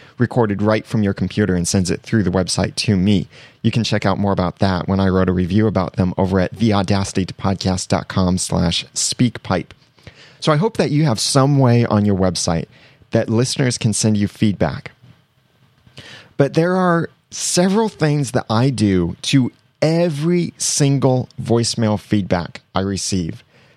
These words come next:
Very, very, very rarely do I actually play a voicemail exactly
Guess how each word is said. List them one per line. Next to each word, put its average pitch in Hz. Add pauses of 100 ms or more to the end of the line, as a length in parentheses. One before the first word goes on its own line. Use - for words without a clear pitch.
(100)
Very, 190
very, 156
very 143
rarely 107
do 101
I 95
actually 107
play 104
a 98
voicemail 95 (380)
exactly 95